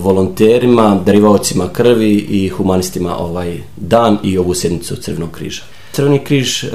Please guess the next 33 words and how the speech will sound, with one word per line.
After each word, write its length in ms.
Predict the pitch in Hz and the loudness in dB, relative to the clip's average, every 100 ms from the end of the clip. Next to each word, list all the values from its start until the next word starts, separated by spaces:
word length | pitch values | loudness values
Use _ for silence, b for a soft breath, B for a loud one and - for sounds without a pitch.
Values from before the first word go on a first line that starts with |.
| 110 107 107 | 2 2 0
obilježava, 800 | 98 101 104 113 110 107 95 - | -2 0 2 2 2 2 0 -4
e, 80 | - 101 95 95 92 | -6 -4 -2 -4 -2
dan 200 | 113 110 90 - | 0 0 0 -8
Crvenog 360 | - 101 104 101 | -4 0 2 0
križa 340 | 101 107 113 | 0 2 2
i 80 | 95 | 0
sjednicu 300 | 113 101 - | 0 -4 -6
Crvenog 280 | - 104 104 | -4 -2 0
križa 360 | 101 104 107 98 | 0 0 0 -2
od 160 | 95 - | -6 0
osmog 440 | 107 101 101 92 | 0 2 -2 -4
do 180 | 90 92 | -2 -2
petnaestog 500 | 92 98 101 - 90 | -2 -2 -2 -2 0
maja. 320 | 117 147 135 B B B B | 2 4 2 B B B B
Osmi 320 | 113 107 110 | 0 2 2
maj 320 | 107 110 104 | 4 4 4
je, 80 | 101 | 4
e, 120 | 92 - 95 92 92 92 | 0 -2 -2 0 0 -2
značajan 420 | 92 110 113 101 | 0 0 0 0
datum 380 | 98 107 107 104 | 2 2 2 2
jer 100 | 98 | 2
je 140 | 95 - | 0 0
tog 180 | 98 | 0
datuma 400 | 90 95 95 101 | 0 -2 0 2
rođen 280 | 101 101 95 - | 2 2 0 -2
osnivač 560 | 101 107 90 80 - - B B B | 0 2 2 -2 -10 -14 B B B
Crvenog 380 | - 95 92 90 | -6 -2 0 -2
križa, 340 | - 95 95 98 | -2 -2 0 -2
Crvenog 320 | - 95 92 | -2 -4 -2
polumjeseca, 640 | 98 95 104 107 101 104 95 | -2 0 0 0 -2 -4 -2
Henri 260 | 101 95 95 | -2 0 0
Dinan. 460 | 175 170 135 156 135 B B B B - | 0 0 2 2 0 B B B B -2
Ovaj, 560 | 110 110 110 113 113 | 2 4 4 4 2